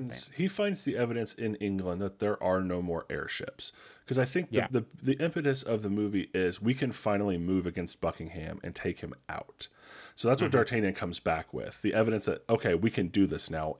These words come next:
Speaker 1: In, in the doing of that, I think they discover a deeper plot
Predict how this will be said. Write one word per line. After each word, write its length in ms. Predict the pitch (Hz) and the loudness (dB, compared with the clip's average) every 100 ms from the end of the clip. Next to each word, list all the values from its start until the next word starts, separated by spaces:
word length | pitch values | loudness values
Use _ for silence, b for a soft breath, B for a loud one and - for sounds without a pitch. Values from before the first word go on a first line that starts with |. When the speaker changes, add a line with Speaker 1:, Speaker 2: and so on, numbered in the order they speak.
| - | 0
Speaker 1:
In, 560 | 135 143 135 127 - - - | 2 4 2 -2 -10 -14 0
in 260 | 143 165 | 2 2
the 160 | 123 110 | 2 0
doing 440 | 95 113 104 82 | 2 4 4 2
of 160 | 78 85 | -2 -4
that, 340 | 85 - 71 - | -6 -6 -6 -4
I 120 | 92 | -4
think 320 | - 87 - | -2 -4 -4
they 680 | 92 90 87 85 82 82 - b b b | -2 0 0 0 0 -2 -8 b b b
discover 580 | - - - 101 92 87 | 0 0 4 4 4 0
a 80 | 87 | 0
deeper 380 | - 98 98 82 | 2 2 2 -2
plot 520 | - 92 80 73 - | 0 4 4 2 -2